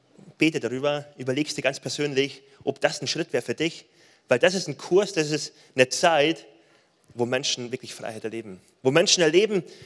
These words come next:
wie manche Versprechen, die Gott gibt, ganz praktisch in ihrem Leben werden.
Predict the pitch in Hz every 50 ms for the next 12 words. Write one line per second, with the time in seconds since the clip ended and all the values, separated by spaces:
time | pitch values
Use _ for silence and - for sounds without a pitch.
0 | - _ - 151 151 147 170 196 220 - - 190 - 156 - - - - 185 -
1 | - 143 135 123 143 156 - - - 170 165 113 - - - - _ _ _ _
2 | _ _ _ _ - 135 170 160 - _ - 143 139 - - - - 120 110 117
3 | 113 110 - 113 110 107 98 95 92 90 90